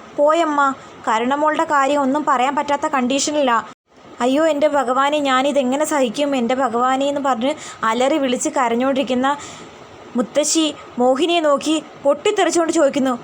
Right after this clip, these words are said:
"ഒരു നാളും ഇല്ലാത്ത പുതുമ, നിന്റെ പിറന്നാൾ ആഘോഷിക്കണം പോലും, നിനക്ക് സന്തോഷമായില്ലേടി? നീയും നിന്റെ മോളും മരുമോനും കൂടി പിറന്നാളാഘോഷത്തിൻ്റെ മറവിൽ എൻ്റെ കുഞ്ഞിന് എന്തേലും വിഷം കലർത്തി കൊടുത്തോടി? അമ്മ എന്തൊരു അനാവശ്യം ഈ പറയുന്നത്? ഞാൻ എൻ്റെ കുഞ്ഞിന്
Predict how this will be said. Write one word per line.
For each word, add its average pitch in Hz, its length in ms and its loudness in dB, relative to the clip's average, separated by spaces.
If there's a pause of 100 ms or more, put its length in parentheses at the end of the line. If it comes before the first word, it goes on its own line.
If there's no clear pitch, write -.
(120)
"ഒരു 247 180 4
നാളും 320 400 4
ഇല്ലാത്ത 302 380 0
പുതുമ, 285 320 0 (380)
നിന്റെ 247 320 0
പിറന്നാൾ 285 460 2
ആഘോഷിക്കണം 285 600 2
പോലും, 240 260 2 (100)
നിനക്ക് 254 260 -2
സന്തോഷമായില്ലേടി? 294 960 0 (600)
നീയും 339 340 0
നിന്റെ 392 240 0
മോളും 349 400 2
മരുമോനും 349 480 2
കൂടി 359 220 2 (240)
പിറന്നാളാഘോഷത്തിൻ്റെ 339 1080 2
മറവിൽ 294 300 4 (240)
എൻ്റെ 302 200 -2
കുഞ്ഞിന് 330 360 0 (280)
എന്തേലും 359 440 2
വിഷം 349 240 0
കലർത്തി 370 340 0
കൊടുത്തോടി? 330 560 2
അമ്മ 254 300 0
എന്തൊരു 330 380 0
അനാവശ്യം 294 460 0
ഈ 285 140 -2
പറയുന്നത്? 277 440 2 (380)
ഞാൻ 311 280 2
എൻ്റെ 320 180 0
കുഞ്ഞിന് 302 400 0